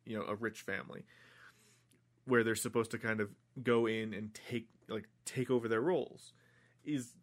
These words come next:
what it's kind of sold as, but it's not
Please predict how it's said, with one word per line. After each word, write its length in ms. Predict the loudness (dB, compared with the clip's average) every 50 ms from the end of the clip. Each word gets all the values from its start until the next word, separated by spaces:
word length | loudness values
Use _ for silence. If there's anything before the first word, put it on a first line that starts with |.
| -14 -6
what 220 | 0 2 2 2
it's 260 | 2 -2 -6 -14 -14
kind 260 | -8 -4 -4 -2 -2
of 80 | -2 -4
sold 420 | -4 -4 -2 0 0 0 2 2
as, 400 | 2 2 2 2 2 0 -2 -8 -14 -18 -20 -6 _
but 280 | 4 6 6 6 4 0 -10 _ _ _ _ _ _ _ _ -2
it's 600 | 0 0 0 0 -2 -10 -14 -14 -14 -14 -14 -14 -12
not 420 | -8 -4 -2 2 2 2 2 0